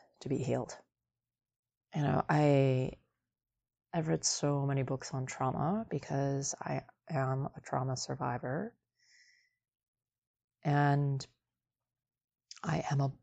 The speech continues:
body worker. I am a coach. I am a holistic healthcare practitioner, spiritual guide that, while understanding to heal my own trauma and my own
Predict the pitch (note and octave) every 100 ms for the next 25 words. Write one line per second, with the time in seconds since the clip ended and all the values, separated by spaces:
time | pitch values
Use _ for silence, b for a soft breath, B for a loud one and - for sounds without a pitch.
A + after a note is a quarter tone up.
0 | - D#3+ D3+ D#3 D3+ D#3 C#3+ E3 F3 G#3
1 | A3 - _ _ - E3+ D3 D3 C#3+ C#3+
2 | - D3 C#3+ C#3 C3+ - D3 - _ -
3 | - D#3 F3 - - - - - E3 D3+
4 | C#3+ C#3+ C#3 B2+ D3 C#3+ C#3 - - -
5 | C#3 - D3+ C3 - C#3+ - - E3 D3
6 | - D#3 D#3 D#3 D#3 B B B - -
7 | D3 C3 C3+ - D3+ D#3 C#3+ C#3 - D3
8 | D3 - - _ _ _ _ _ _ _
9 | _ - F#3 F#3 E3+ E3 D#3 D#3+ B B
10 | - F#3+ E3+ - E3+ D#3 D3+ D3 - D3
11 | C#3 - - - A#3 G#3+ C3+ C3+ F3+ A#3+
12 | - - D#3+ D3 E3 - D#3+ F3 F3+ F3
13 | F3 - - C#3+ C3+ C3+ C#3 C3+ C3+ C#3
14 | D#3+ D#3+ D#3